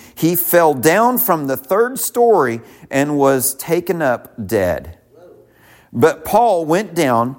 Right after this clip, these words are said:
fell on him, embracing him, said,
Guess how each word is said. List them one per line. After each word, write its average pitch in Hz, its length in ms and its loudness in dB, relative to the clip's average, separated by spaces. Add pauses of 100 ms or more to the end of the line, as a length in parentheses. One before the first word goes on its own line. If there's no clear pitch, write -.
fell 208 460 0
on 135 160 -2
him, 120 280 -4
embracing 131 960 0
him, 98 440 -6 (120)
said, 131 680 -4